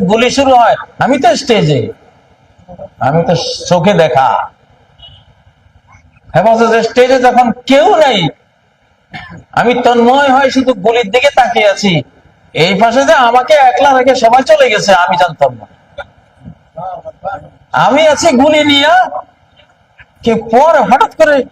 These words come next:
নিচের দিকে তাকিয়ে দেখি আমার তো সঙ্গীরা কেউ নাই, কেউ নাই। সত্য কথা, আমি একা দাঁড়িয়ে আছি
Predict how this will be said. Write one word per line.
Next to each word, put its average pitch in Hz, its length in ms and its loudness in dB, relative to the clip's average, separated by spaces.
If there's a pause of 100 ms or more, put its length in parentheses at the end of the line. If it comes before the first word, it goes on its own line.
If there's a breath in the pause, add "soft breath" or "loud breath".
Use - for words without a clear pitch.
(160)
নিচের 226 300 -2
দিকে 247 180 2
তাকিয়ে 220 360 -2
দেখি 196 220 0 (140)
আমার 202 280 0
তো 208 120 2
সঙ্গীরা 165 480 0
কেউ 139 280 -2
নাই, 123 140 -10 (3000)
কেউ 277 160 2
নাই। 190 120 0
সত্য 262 300 -2 (140)
কথা, 165 180 2 (260)
আমি 254 180 0
একা 220 260 2
দাঁড়িয়ে 190 320 0
আছি 185 140 -4